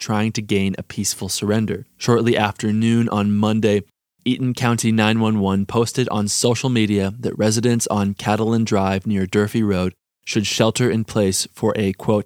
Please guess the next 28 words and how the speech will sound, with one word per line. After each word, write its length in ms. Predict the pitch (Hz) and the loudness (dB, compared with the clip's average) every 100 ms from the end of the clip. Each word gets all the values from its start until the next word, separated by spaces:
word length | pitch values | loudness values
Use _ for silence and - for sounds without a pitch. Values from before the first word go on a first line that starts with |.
| _ - | _ -6
"police 460 | 113 110 110 - - | 0 2 2 -2 -4
situation." 800 | - 104 - 104 113 - - - _ _ _ | -4 -2 2 2 2 -2 -10 -12 _ _ _
Police 340 | - 127 120 - | -2 0 0 -2
closed 580 | - 120 120 117 - | -2 0 2 0 -4
Durfee 320 | 110 120 123 127 | 0 0 2 0
Road 400 | 107 101 101 - | 2 2 -2 -4
between 500 | 98 - 107 101 - | -10 -4 -2 -2 -2
East 460 | 120 120 - - - | 0 0 0 -4 -4
Spicerville 880 | - - - 117 120 131 117 113 104 | -2 -2 0 0 2 0 2 0 0
Highway 560 | 104 98 98 95 95 - | -2 0 0 -2 -4 -6
and 200 | 104 101 | -4 0
William 360 | 104 104 104 | 0 2 2
Durfee 340 | 104 95 - 98 | 2 0 0 -2
Drive. 500 | 98 101 87 85 - _ _ _ _ | 0 0 -2 -8 -12 _ _ _ _
Around 260 | 113 107 104 | -2 0 2
eight 180 | 123 127 | 2 0
P 140 | 143 131 | 2 2
M 120 | 127 | 2
on 180 | 120 120 | 0 0
Monday, 420 | 113 117 107 107 _ | 0 2 0 -2 _
the 140 | - | -4
Eaton 300 | 127 131 135 | 0 0 0
County 320 | 127 127 120 120 | 0 0 2 0
Sheriff's 400 | - 113 113 - | 2 2 0 -2
Office 340 | 107 107 110 | -4 -2 -4
Special 500 | - - 120 - 123 | -4 -2 -2 0 2
Response 480 | 117 - 113 107 - | 0 0 0 -2 -2
Team 300 | - 101 | -2 -2